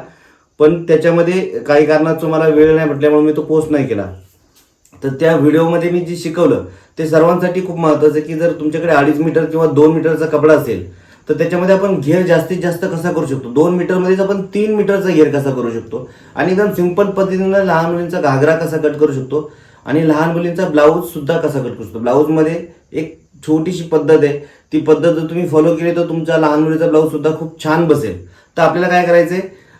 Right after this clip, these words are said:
व्हिडिओ पूर्ण बघायचा आहे आणि त्याच्यामध्ये मी तुम्हाला खूप कमी कपड्यामध्ये दोन ते अडीच मीटरमध्ये तीन मीटरचा घेर घागऱ्यासाठी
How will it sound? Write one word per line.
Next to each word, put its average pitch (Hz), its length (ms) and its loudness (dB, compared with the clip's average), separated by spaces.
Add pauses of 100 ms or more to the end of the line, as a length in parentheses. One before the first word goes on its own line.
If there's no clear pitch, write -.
(120)
व्हिडिओ 151 300 2
पूर्ण 170 300 0
बघायचा 170 360 2
आहे 170 100 0
आणि 165 160 -2
त्याच्यामध्ये 175 380 -2
मी 175 100 -2
तुम्हाला 175 320 -2 (520)
खूप 180 360 -4
कमी 185 200 2
कपड्यामध्ये 139 540 2
दोन 147 460 0
ते 190 60 -2
अडीच 160 280 2
मीटरमध्ये 170 400 -2
तीन 190 340 -2
मीटरचा 170 380 -2
घेर 156 300 4 (520)
घागऱ्यासाठी 151 840 2